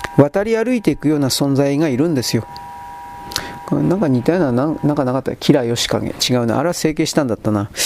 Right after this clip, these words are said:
何だったかな？えーっとね、ドラゴンボールの義乳、義乳隊長、<laughs> 義乳特戦隊の隊長。残念ながらそんなのがいるんですよ。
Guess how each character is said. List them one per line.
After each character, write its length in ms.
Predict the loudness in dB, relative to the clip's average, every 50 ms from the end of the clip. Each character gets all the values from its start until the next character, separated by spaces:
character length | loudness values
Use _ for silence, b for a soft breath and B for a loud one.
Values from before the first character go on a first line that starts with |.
| B B B B -2 0
何 160 | 0 2 0
だ 60 | 0
っ 40 | -2
た 100 | -2 -2
か 80 | 0 0
な？ 160 | 0 -2 -2 -6 B B B B B B B B -20 -20 -20 -20 -20 -20 -20 -20 -20 -20 -20 -6 -2 0
え 480 | 2 2 2 2 2 2 0 0 -2
ー 0 |
っ 180 | -6 -8 -4 -2
と 100 | 0 2
ね、 220 | 2 2 0 -2 0 0
ド 100 | 2 2
ラ 80 | 2
ゴ 140 | 0 0 0
ン 80 | 0 0
ボ 100 | 0 0
ー 40 | 2
ル 40 |
の 80 | 0 0
義 220 | 2 2 2 2
乳、 260 | 2 2 0 0 -2 -6 -8 -4 0
義 180 | 2 2 2
乳 180 | 2 2 0 0
隊 200 | 0 0 0 0 0
長、 220 | 2 2 2 2 0 -4 -8
<laughs> 80 | -4 0
義 160 | 0 2 2 2
乳 200 | 2 2 0 0
特 260 | -2 -4 -4 -2 -2
戦 240 | 0 0 0 0 0
隊 200 | 0 0 2 2
の 160 | 0 0 0
隊 240 | 0 0 0 0 0
長。 240 | 0 0 0 0 -4 -12 B B B B B B B B B B B B B B B B B B B 0 2
残 200 | 2 2 2 0
念 140 | 0 0 0
な 80 | 0
が 80 | 0 0
ら 60 | 0
そ 160 | 0 0 0
ん 20 | 0
な 120 | 2 2
の 60 | 2
が 60 | 2
い 100 | 2 2
る 140 | 2 2 2
ん 80 | 2 0
で 80 | -2
す 140 | -2 -2 -2
よ。 120 | -2 -4